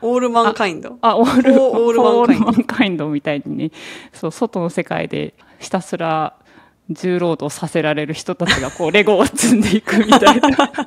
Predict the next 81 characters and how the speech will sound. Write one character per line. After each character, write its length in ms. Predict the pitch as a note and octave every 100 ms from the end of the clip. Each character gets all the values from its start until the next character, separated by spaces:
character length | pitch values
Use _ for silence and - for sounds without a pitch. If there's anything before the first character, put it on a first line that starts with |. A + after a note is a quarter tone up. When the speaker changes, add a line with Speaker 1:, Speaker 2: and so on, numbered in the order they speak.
| -
Speaker 2:
<laughs> 240 | - - -
す 180 | -
ご 80 | A#3
い 40 | A3+
シ 160 | -
ュ 40 | D4
ー 20 |
ル 120 | B3
な 140 | F#3+ F3+
絵 80 | E3+
が 120 | D#3+
で 120 | F3
き 80 | -
ち 80 | F3
ゃ 60 |
う 40 | D3+
か 140 | -
ら。 180 | - - - - - - A3 G#3+ A#3+
多 100 | B3+
分、 260 | D4+ C4 -
多 120 | - C#4
分 180 | F#4 A3
も 80 | G3+
う 60 |
ち 80 | G3+
ょ 40 |
っ 20 | G3+
と 100 | E3+
大 60 |
き 160 | E3+ -
い 40 |
と 120 | - -
思 40 |
う。 40 |
Speaker 1:
せ 60 | F4
め 120 | D#4
て 540 | C#4 A3 F#3+ E3+ D#3+ - -
レ 160 | G3+ A#3+
ン 100 | A#3+
ガ 140 | A#3
ぐ 100 | A3+
ら 100 | A3+
い 40 | D#3+
の 80 | D#3+
サ 140 | D#3
イ 60 | D#3
ズ 100 | D3+
が 80 |
い 20 | D3+
い 40 |
で 60 | G3+
す 60 | F#3
ね。 0 |
Speaker 2:
あ、 20 |
そ 280 | - - A#3+
う 40 | G3
で 100 | G3
す 100 | -
ね。 240 | D#3+ D#3 - C4
Speaker 1:
で 120 | D#4
も、 340 | C4 A3 G3
こ 160 | - C#4+
の 300 | C#4 C4+ C4
実 180 | A#3+ D4
際 380 | D4+ - F#4 F#4
に 120 | F4+
作 220 | - G4+
る 120 | F#4+
の 120 | C#4+ A3+
は 200 | A#3+ A#3+
月 800 | - - - B3+ B3+ B3+ A#3+ A#3+ _ _ -
と 80 | G3
い 60 |
う 40 | F3+
か 80 |
月 300 | E3 G3+ G3+
面 320 | C#4 C4+ C4+ C4
で 340 | D#4 - - _ _ _
作 240 | - A#3
っ 20 |
て 580 | G#3 - A3+ G#3+ D3+ -